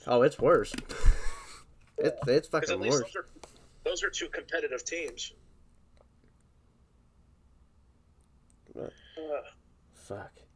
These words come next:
Speaker 1: God.
Speaker 2: all right, gentlemen. I gotta, I gotta run.
Speaker 1: Where you running to?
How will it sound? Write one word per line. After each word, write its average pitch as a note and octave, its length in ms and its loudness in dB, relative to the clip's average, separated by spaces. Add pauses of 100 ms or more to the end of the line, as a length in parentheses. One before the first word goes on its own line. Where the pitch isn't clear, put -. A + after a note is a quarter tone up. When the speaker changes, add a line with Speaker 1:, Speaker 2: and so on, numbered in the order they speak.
(640)
Speaker 1:
God. - 80 -20 (520)
Speaker 2:
all F#3+ 80 2
right, F#3 160 -2
gentlemen. E3+ 440 -2 (400)
I E3+ 80 -2
gotta, D#3 200 -2 (720)
I E3 40 -2
gotta E3 180 -2
run. D#3 260 -4 (1300)
Speaker 1:
Where C#3+ 120 2
you C#3+ 100 2
running D#3 260 6
to? B2+ 280 4